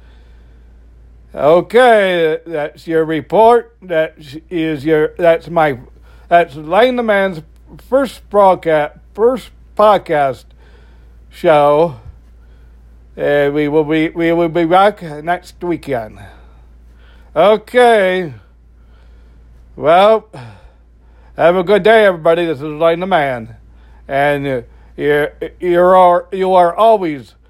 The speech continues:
listening to Nash F M ninety-five point one, Flint's Hit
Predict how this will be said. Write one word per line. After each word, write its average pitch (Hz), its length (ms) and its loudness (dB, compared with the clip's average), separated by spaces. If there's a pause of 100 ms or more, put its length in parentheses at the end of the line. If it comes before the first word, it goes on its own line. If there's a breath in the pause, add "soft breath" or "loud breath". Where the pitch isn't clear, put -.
(160)
listening 156 640 -4
to 143 120 -6
Nash 175 640 -2
F 220 240 0
M 151 300 -2
ninety-five 220 600 0
point 175 260 -4
one, 147 400 -6 (240 soft breath)
Flint's 196 580 0 (200)
Hit 202 400 -2